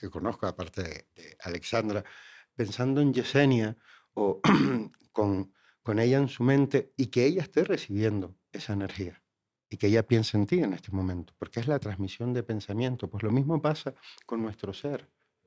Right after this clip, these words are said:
Está en todos lados. Por eso te decía antes que hay un velo y ese velo cree que somos esto nada más, que somos esta piel, que pertenecemos a una familia nada más.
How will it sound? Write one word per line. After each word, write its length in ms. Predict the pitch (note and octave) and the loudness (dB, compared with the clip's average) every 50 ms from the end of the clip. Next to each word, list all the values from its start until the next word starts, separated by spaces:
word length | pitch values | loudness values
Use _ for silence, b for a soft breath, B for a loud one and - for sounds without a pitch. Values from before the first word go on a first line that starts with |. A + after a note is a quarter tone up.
| _ _ _ _ _ _ _ _ _ _ _ _ _ _ _ | _ _ _ _ _ _ _ _ _ _ _ _ _ _ _
Está 240 | - - - - C#3 | -14 -10 -4 -2 0
en 120 | C#3+ D3 | 0 0
todos 300 | C#3+ - D3+ D3+ C#3+ A#2+ | 0 2 2 2 2 4
lados. 380 | B2+ C3 C#3 D3+ C#3 G2+ E2+ - - _ _ _ _ _ _ _ _ _ _ _ _ _ | 4 4 4 4 2 0 -2 -4 -12 _ _ _ _ _ _ _ _ _ _ _ _ _
Por 140 | _ G2 G2+ | _ -2 0
eso 300 | A#2+ A#2+ - D3+ D3 C#3 | 0 2 4 4 4 4
te 200 | C#3+ - - B2 | 2 -2 -4 -4
decía 280 | A2+ G#2+ - - A#2+ A#2 | -4 -4 0 2 2 2
antes 240 | A#2+ B2 - A#2+ - | 2 2 0 -4 -4
que 100 | - A#2 | -2 0
hay 100 | A2+ A#2+ | 0 2
un 140 | A#2+ A#2 A2+ | 2 4 4
velo 260 | A#2+ B2+ C3 A#2+ G#2+ | 4 4 4 2 2
y 60 | G#2+ | 0
ese 180 | G#2+ - - C3 | 0 0 0 2
velo 280 | B2+ C3 C3+ C3+ C3 | 2 4 4 2 2
cree 260 | - - B2+ D3 E3+ E3+ | 2 2 2 2 2 0
que 80 | - | -4
somos 320 | B2 - C3 B2+ C#3 C3 D3 | -4 2 4 6 8 8 6
esto 300 | F3+ F#3 - - - A#2 | 4 2 0 -2 -2 0
nada 180 | A2+ A2+ C3 | 0 2 2
más, 260 | F3+ A3 G3+ D3 - b b b b b b | 2 2 0 -2 -4 b b b b b b
que 100 | _ - | _ -20
somos 320 | - - - B2 C3 B2 - _ _ _ _ _ | -18 -8 -6 -6 -6 -6 -8 _ _ _ _ _
esta 280 | - A#2+ A2 - B2 A2+ | -12 -12 -6 -4 -4 -2
piel, 360 | - C#3 D#3 E3+ D#3+ C3 - | 0 0 2 2 2 0 0
que 320 | - A2+ G#2 F#2+ - - - _ _ _ | 0 -2 -2 -2 -2 -8 -14 _ _ _
pertenecemos 640 | - A2+ - - A2+ G2+ G#2 G2 - B2 B2+ C#3 B2 | -4 -4 -2 -2 -2 -2 -2 -2 -2 -2 -2 0 0
a 60 | C#3+ | 0
una 200 | C3+ C3 C3 B2 | 0 0 0 0
familia 540 | - - A2 G#2+ C#3 E3 E3 B2+ G#2 G2+ F#2+ | -2 -4 -4 -2 -2 -2 0 -2 -2 -4 -4
nada 220 | F#2 F#2 F2+ F2 | -4 -4 -4 -6
más. 200 | F2 E2+ E2+ - | -6 -8 -10 -14